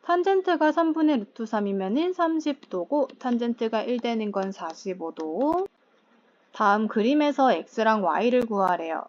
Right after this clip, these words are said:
자, 여러 가지 방법이 있는데, 일단은 육십 도 같은 거 보이면 너무 좋아. 왜? 일 대 이니까. 그래서 X는 삼,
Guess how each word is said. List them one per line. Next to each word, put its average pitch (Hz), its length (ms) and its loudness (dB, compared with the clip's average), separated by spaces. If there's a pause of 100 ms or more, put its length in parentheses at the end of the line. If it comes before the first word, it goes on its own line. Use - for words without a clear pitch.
(100)
자, 180 360 -2
여러 196 220 -2
가지 262 240 2
방법이 196 420 -2
있는데, 208 560 -2
일단은 202 480 -4
육십 240 440 -10
도 339 140 -2
같은 294 400 0
거 247 280 2
보이면 185 440 -4
너무 160 260 -6
좋아. 160 260 -6
왜? 185 300 -4 (240)
일 330 280 -2 (120)
대 302 400 0
이니까. 196 760 -4 (360)
그래서 196 340 -4
X는 285 880 -2
삼, 233 320 -2